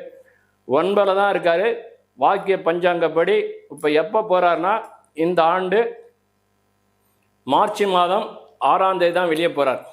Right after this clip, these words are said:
இவரு மீனத்துக்கு போறார். ஆறாம் தேதி மார்ச் மாதம்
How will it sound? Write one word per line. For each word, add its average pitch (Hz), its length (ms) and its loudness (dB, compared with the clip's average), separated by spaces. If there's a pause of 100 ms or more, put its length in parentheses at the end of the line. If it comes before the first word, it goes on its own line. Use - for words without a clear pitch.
(2500)
இவரு 170 320 2 (380)
மீனத்துக்கு 180 540 0
போறார். 156 340 0 (1600)
ஆறாம் 196 420 0
தேதி 190 220 2 (120)
மார்ச் 175 380 0
மாதம் 190 380 0